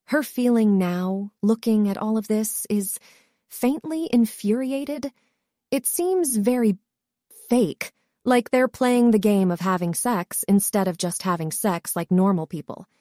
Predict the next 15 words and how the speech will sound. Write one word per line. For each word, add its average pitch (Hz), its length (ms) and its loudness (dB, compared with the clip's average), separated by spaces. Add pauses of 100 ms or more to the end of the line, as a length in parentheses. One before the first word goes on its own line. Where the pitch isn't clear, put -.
(600)
Carissa 254 500 0
is 190 140 0
not 202 220 4
actually 180 420 -4
sure 170 440 -2
she 170 240 -6
is 165 140 -4
very 165 280 -2
interested 170 600 -2
in 170 80 -2
the 175 80 -2
game 160 280 -2
of 156 120 -8
having 160 300 -8
sex. - 460 -8